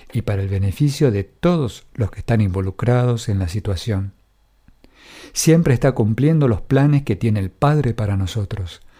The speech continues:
planes para nuestro bien, un plan amoroso. Es imposible para Él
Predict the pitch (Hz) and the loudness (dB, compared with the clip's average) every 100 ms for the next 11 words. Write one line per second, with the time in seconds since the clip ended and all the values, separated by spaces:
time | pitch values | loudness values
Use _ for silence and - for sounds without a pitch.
0 | - - - - 113 113 117 - 110 98 | -20 -20 -14 -2 2 4 2 2 -2 -2
1 | 98 85 101 95 135 110 95 - _ - | -4 -4 -4 0 2 2 -2 -10 _ 2
2 | 143 143 156 156 147 117 110 139 - 101 | 2 4 2 4 4 2 2 0 -2 -10
3 | 85 _ _ _ _ _ _ _ - 131 | -10 _ _ _ _ _ _ _ 0 0
4 | 131 101 92 104 95 190 156 139 - 101 | 0 -4 -2 -4 -2 0 0 0 0 0
5 | 156 180 | 0 -2